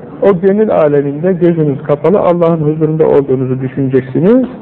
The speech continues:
Efendim, ve şöyle diyeceksiniz:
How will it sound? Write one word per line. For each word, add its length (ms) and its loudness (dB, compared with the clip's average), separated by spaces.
Efendim, 600 0
ve 260 4
şöyle 260 2
diyeceksiniz: 480 -6